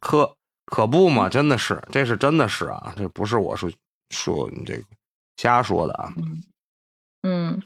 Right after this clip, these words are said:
Speaker 1: 哦，对，就封了，封了以后就开始就切断流动，然后就全员筛查，因为这边它不是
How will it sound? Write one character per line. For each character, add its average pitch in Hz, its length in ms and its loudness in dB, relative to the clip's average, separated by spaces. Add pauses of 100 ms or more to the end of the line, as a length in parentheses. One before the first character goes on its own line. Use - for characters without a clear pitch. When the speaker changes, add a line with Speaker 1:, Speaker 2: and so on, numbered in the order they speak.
Speaker 1:
哦， 110 220 0
对， 92 200 -2 (760)
就 110 120 2
封 117 300 2
了， 98 140 0 (160)
封 120 220 0
了 101 120 2
以 90 40 0
后 98 300 4
就 90 340 2
开 98 200 -2
始 92 200 -4
就 90 200 -2 (100)
切 113 220 0
断 98 240 2
流 85 160 0
动， 87 220 0
然 82 100 -2
后 92 160 -2
就 87 120 -2
全 92 240 -2
员 92 200 0
筛 98 220 -2
查， - 260 -6 (300)
因 135 100 4
为 156 80 4
这 151 160 2 (180)
边 131 180 2
它 143 100 2
不 113 120 0
是 117 300 2